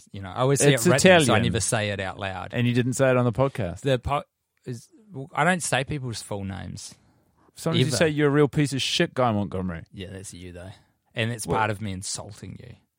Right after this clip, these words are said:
Speaker 2: What,
Speaker 1: I wouldn't
Speaker 2: what,
Speaker 1: come in
Speaker 2: what
Speaker 1: with
Speaker 2: do you
Speaker 1: that
Speaker 2: about,
Speaker 1: kind of hate
Speaker 2: what,
Speaker 1: on a,
Speaker 2: am,
Speaker 1: as a
Speaker 2: <laughs> do
Speaker 1: guest.
Speaker 2: you, do you no longer see me as a person when you're like, "I don't say people's full names"?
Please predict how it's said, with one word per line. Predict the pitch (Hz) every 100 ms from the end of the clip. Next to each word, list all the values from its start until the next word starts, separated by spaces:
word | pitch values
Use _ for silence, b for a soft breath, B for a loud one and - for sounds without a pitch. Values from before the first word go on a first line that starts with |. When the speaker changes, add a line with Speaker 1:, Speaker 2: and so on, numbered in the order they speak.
| -
Speaker 2:
What, | 180
Speaker 1:
I |
wouldn't | 139 135
Speaker 2:
what, | -
Speaker 1:
come | 117
in | 110
Speaker 2:
what |
Speaker 1:
with | 214
Speaker 2:
do |
you | 233
Speaker 1:
that | 208
Speaker 2:
about, |
Speaker 1:
kind | 101
of | -
hate |
Speaker 2:
what, | 185 -
Speaker 1:
on | 120
a, | 98 95
Speaker 2:
am, | 143
Speaker 1:
as | 165
a | 117
Speaker 2:
<laughs> |
do | 135 151
Speaker 1:
guest. | 120
Speaker 2:
you, | 214
do | 151
you | 123
no | 190 175
longer | 175 156
see | - 147 143
me | 139
as | 123
a | 120
person | 127 127 113 107
when | 107
you're | 127
like, | 127
"I | - 185
don't | 180
say | 147
people's | 143 - 143 135 123
full | - 120
names"? | 120 104 - 107